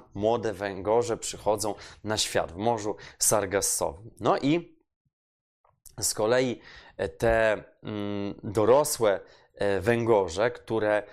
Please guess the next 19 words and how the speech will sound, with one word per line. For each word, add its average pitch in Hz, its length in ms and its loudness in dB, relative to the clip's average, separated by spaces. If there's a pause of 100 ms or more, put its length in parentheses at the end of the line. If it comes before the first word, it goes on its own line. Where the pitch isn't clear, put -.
(160)
zamieszkują 110 840 0 (280)
na 95 100 -4
początku, 107 760 -2 (220)
e, 98 140 -2
jeziora 110 760 4
i 98 520 -6
rzeki. 107 720 -2 (280)
Między 147 640 2
mniej 123 200 0
więcej 127 400 0 (180)
szóstym 151 600 0
a 107 100 -2
dwudziestym 110 500 -2
rokiem 92 340 -4
życia, 139 360 0 (340)
e, 104 180 -2
wyruszają 120 640 2
w 98 100 -10
drogę. 101 540 2